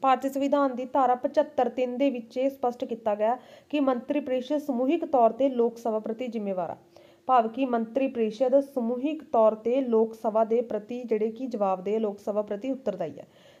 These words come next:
ਤੇ ਸਮੂਹਿਕ ਜ਼ਿੰਮੇਵਾਰੀ ਦੀ ਗੱਲ ਅਸੀਂ ਬ੍ਰਿਟਿਸ਼ ਸੰਵਿਧਾਨ ਤੋਂ ਲਈ ਹੋਈ ਹੈ। ਤੇ ਭਾਰਤੀ ਮੰਤਰੀ ਮੰਡਲ ਉਸੇ ਸਮੇਂ ਤੱਕ ਅਹੁਦੇ 'ਤੇ ਰਹਿ ਸਕਦੇ ਜਦੋਂ ਤੱਕ ਉਸ ਨੂੰ ਲੋਕ ਸਭਾ ਦਾ ਵਿਸ਼ਵਾਸ ਪ੍ਰਾਪਤ ਹੈ, ਠੀਕ ਹੈ। ਜੇ, ਅ, ਮੰਤਰੀ ਮੰਡਲ ਨੂੰ ਲੋਕ ਸਭਾ ਦਾ ਵਿਸ਼ਵਾਸ ਪ੍ਰਾਪਤ ਨਹੀਂ ਹੈ,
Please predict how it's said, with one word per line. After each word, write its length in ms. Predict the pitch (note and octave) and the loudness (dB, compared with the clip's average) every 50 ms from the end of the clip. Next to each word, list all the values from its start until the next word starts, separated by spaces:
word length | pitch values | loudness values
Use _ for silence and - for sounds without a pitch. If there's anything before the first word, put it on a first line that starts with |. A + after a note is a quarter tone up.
| _ _ | _ _
ਤੇ 100 | - C#4 | 0 0
ਸਮੂਹਿਕ 480 | C#4 C#4 - C4 B3 C#4 C#4 F4 E4 D#4+ | 2 2 0 2 2 4 4 2 2 0
ਜ਼ਿੰਮੇਵਾਰੀ 520 | D4 A3+ B3+ A#3+ B3 B3+ B3+ B3 B3+ C4 | 0 -2 -2 0 2 2 2 2 2 0
ਦੀ 120 | A3+ C4 B3+ | -2 -2 0
ਗੱਲ 280 | A3 A3+ G#3+ A3 G#3+ | 0 2 2 2 0
ਅਸੀਂ 180 | G#3+ G#3+ C4+ B3+ | -2 -2 -4 -2
ਬ੍ਰਿਟਿਸ਼ 400 | G3+ A3+ A#3 A3+ D4+ D#4 D4 D4+ | 0 0 0 0 0 -2 -2 -2
ਸੰਵਿਧਾਨ 380 | C#4 B3 C4+ - C#4+ C#4 B3+ | -2 0 2 4 4 4 2
ਤੋਂ 140 | A3+ - G#3+ | 0 -2 -4
ਲਈ 140 | G3+ F#3 F#3 | -4 -6 -8
ਹੋਈ 200 | F3 - - - | -10 -12 -14 -14
ਹੈ। 60 | - - _ _ _ _ - _ _ _ _ _ _ _ _ - | -18 -20 _ _ _ _ -20 _ _ _ _ _ _ _ _ 2
ਤੇ 160 | C4+ C4+ C#4+ | 4 4 4
ਭਾਰਤੀ 520 | C#4 - D#4 D4+ C#4 C#4 - D4 D4 D4+ | 4 4 4 4 4 4 2 -2 0 2
ਮੰਤਰੀ 360 | C#4+ C#4 B3+ A#3 - - B3+ | 2 2 0 0 -2 -2 -2
ਮੰਡਲ 300 | B3 A#3 A3+ A#3 A3+ C#4 | 0 0 0 2 2 2
ਉਸੇ 380 | C#4 - A3+ B3+ B3+ - D#4+ D#4+ | 2 2 0 -4 -2 -2 -4 -2
ਸਮੇਂ 260 | D#4 D4+ C#4 A#3+ A#3 | 0 0 0 0 0
ਤੱਕ 240 | A3+ A#3+ A#3 A#3 - | -2 -2 -4 -2 0
ਅਹੁਦੇ 260 | A#3+ A3+ G#3+ G3+ B3 | 0 0 2 2 2
'ਤੇ 140 | B3+ C#4+ C#4 | 4 4 4
ਰਹਿ 180 | A3 F#3+ G3 G#3+ | 4 4 0 0
ਸਕਦੇ 320 | - B3+ A3+ G#3+ A#3 B3 | 0 0 0 2 2 2
ਜਦੋਂ 240 | G#3 A#3 A3 A#3 A#3 | 2 2 0 0 0
ਤੱਕ 200 | A#3 A3 A3 - | -2 -2 -2 -2
ਉਸ 140 | A3+ A3+ A#3 | -4 -4 -4
ਨੂੰ 140 | A#3+ C#4 | -4 -2
ਲੋਕ 260 | B3 A#3 G#3+ G3 G3 G3+ | 0 0 0 0 -2 -4
ਸਭਾ 260 | - A3+ G3+ G3+ G3 | -2 -2 0 0 0
ਦਾ 80 | A3+ | 0
ਵਿਸ਼ਵਾਸ 440 | A#3+ C#4 C#4 C#4 A3+ G3+ F#3 F#3 F#3 | -2 -4 -4 -2 0 -2 -2 -2 -4
ਪ੍ਰਾਪਤ 340 | - - E3+ - - - - | -6 -8 -8 -8 -10 -12 -14
ਹੈ, 60 | - - _ _ _ _ _ _ _ _ _ - | -14 -14 _ _ _ _ _ _ _ _ _ -12
ਠੀਕ 160 | B3+ A#3+ - | -2 2 2
ਹੈ। 60 | C#4+ | 2
ਜੇ, 420 | - - A#3+ B3 C4 C#4 D4 C#4+ - - _ _ - A#3 | 4 4 4 4 4 4 0 -2 -8 -18 _ _ -6 -2
ਅ, 40 | |
ਮੰਤਰੀ 360 | A#3 A#3+ A#3+ A#3 A#3 - C#4 D4 | 0 0 -2 -2 -2 -2 0 2
ਮੰਡਲ 280 | C4+ C4 A#3+ A3+ B3 | 2 2 4 4 2
ਨੂੰ 80 | C4 C4 | 4 4
ਲੋਕ 220 | B3+ A#3+ A3+ A3+ | 4 2 2 0
ਸਭਾ 180 | - B3 A#3 A#3 | -2 0 0 2
ਦਾ 80 | B3+ | 2
ਵਿਸ਼ਵਾਸ 440 | C4 C4+ B3 A3 A3+ A3 G#3+ A3 A3 | 0 0 0 0 0 0 0 0 -2
ਪ੍ਰਾਪਤ 300 | - A#3+ A3 G#3+ G#3+ - | -2 0 0 0 -2 -2
ਨਹੀਂ 240 | A3+ G#3 A3 B3 C4 | -4 -2 -2 -4 -4
ਹੈ, 220 | C4 C4 C4 B3+ | -2 -4 -4 -6